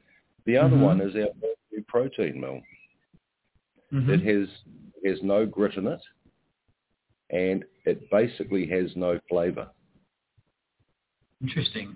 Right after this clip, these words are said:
Speaker 1: I've got, yeah, I've got a customer here in New Zealand who's adding eight percent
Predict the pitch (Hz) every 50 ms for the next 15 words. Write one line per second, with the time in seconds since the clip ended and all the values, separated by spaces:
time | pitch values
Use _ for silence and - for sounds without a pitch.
0 | - - 82 101 104 - - - - - - _ _ - - - 90 92 87 78
1 | - - 78 104 104 - 120 117 107 98 90 90 80 - - - 107 98 - -
2 | - 104 92 90 87 82 82 78 92 92 87 85 87 82 80 80 78 76 78 76
3 | 73 64 - - - 80 85 87 78 80 90 98 101 87 80 76 69 - - -
4 | - - - - _ _ _ _ _ _ _ - - 92 85 - 98 98 104 101
5 | 98 90 87 85 80 - - - - - _ _ _ _ _ _ _ _ - 113
6 | 113 - - _ - 87 - - - 104 92 - -